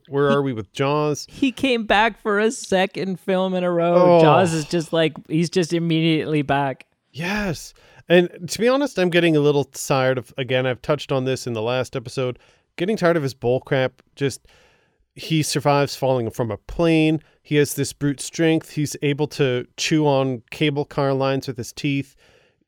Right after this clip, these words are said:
Speaker 1: going over a waterfall and surviving. Just, he's becoming invincible. And I'm just getting, like, it's getting to the point of ridiculous. He is at the same level as Emperor Palpatine.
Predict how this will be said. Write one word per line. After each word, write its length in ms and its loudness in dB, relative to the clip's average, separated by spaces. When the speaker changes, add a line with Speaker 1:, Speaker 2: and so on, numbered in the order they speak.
Speaker 1:
going 280 4
over 200 2
a 40 0
waterfall 720 2
and 120 -2
surviving. 500 -2
Just, 240 -6
he's 320 -6
becoming 380 0
invincible. 800 -2
And 80 0
I'm 120 0
just 200 -8
getting, 340 0
like, 140 2
it's 180 0
getting 240 -2
to 80 -4
the 100 -2
point 280 0
of 120 -8
ridiculous. 720 -8
He 340 0
is 220 0
at 220 -2
the 80 -6
same 400 0
level 520 -2
as 300 -2
Emperor 400 2
Palpatine. 840 -4